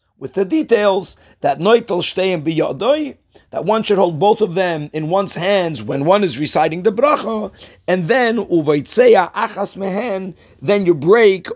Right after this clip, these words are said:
open one of the two, and there are various minhagim. We break open the one on the right, how you position them,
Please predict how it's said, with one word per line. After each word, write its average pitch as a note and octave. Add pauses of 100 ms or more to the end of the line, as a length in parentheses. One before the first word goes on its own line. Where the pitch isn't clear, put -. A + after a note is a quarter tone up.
open F3+ (180)
one F3+ (140)
of E3
the E3
two, F3 (320)
and C#3
there C#3
are C#3
various E3
minhagim. G3+ (220)
We D3
break C#3
open C#3+
the D3
one D3
on D#3
the G3
right, G#3+ (320)
how C3
you D3
position G3+
them, F#3+